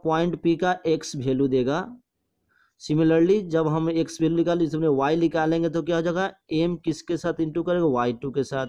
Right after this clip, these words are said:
तो एम वाई टू प्लस एन क्या हो गया, वाई वन by, इधर सम कर देंगे रेशियो को, एम प्लस एन।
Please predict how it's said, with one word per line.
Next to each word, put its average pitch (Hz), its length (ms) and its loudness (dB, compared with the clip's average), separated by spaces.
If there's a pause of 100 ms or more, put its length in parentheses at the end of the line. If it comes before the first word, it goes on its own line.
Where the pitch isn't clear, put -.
तो 135 80 -10
एम 143 320 -6
वाई 120 320 -2
टू 165 240 -2
प्लस 123 460 -4 (160)
एन 135 240 -6
क्या 151 160 -4
हो 151 120 -2
गया, 165 160 -2
वाई 110 320 -2
वन 139 340 -4 (680)
by, 127 280 -2
इधर 151 420 0
सम 147 280 -4
कर 151 180 -2
देंगे 160 240 0
रेशियो 151 360 0
को, 180 220 -2 (120)
एम 135 220 -2
प्लस 131 400 -4 (160)
एन। 98 200 -18